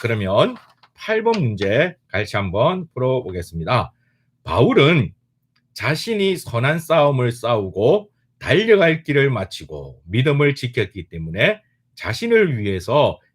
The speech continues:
이것이 준비되었다라고 말했습니다. 이것은 무엇일까요? 일 번 생명의 면류관, 이 번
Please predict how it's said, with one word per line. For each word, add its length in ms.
이것이 800
준비되었다라고 1600
말했습니다. 800
이것은 340
무엇일까요? 880
일 140
번 320
생명의 920
면류관, 520
이 140
번 400